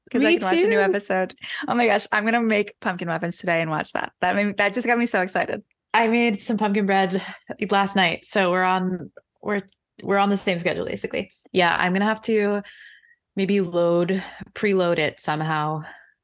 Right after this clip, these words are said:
Speaker 2: Can you do that? Oh, for Net-, you could do that on your phone for Netflix or, like, an iPad. But, um, I'll be on the train this evening, so maybe I wanna watch it then. It's been so nice. I love that they, that they do it still week by week.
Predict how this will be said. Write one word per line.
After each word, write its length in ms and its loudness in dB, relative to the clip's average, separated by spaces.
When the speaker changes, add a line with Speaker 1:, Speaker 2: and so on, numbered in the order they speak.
Speaker 2:
Can 180 -2
you 120 2
do 140 0
that? 260 0
Oh, 160 0
for 160 -6
Net-, 260 0
you 100 -2
could 100 -6
do 80 0
that 100 0
on 80 0
your 100 -4
phone 300 -4
for 120 -6
Netflix 640 -6
or, 80 -2
like, 180 -2
an 60 -4
iPad. 520 -2
But, 320 2
um, 280 -2
I'll 120 -2
be 100 0
on 120 -4
the 100 -6
train 560 -4
this 200 -8
evening, 440 -12
so 520 -4
maybe 180 -4
I 60 -4
wanna 200 -4
watch 260 -8
it 140 -10
then. 320 -6
It's 260 -2
been 200 0
so 380 2
nice. 760 0
I 160 0
love 680 -2
that 280 0
they, 200 -2
that 140 -2
they 120 -2
do 140 -2
it 180 -4
still 340 0
week 200 -6
by 160 -2
week. 300 -8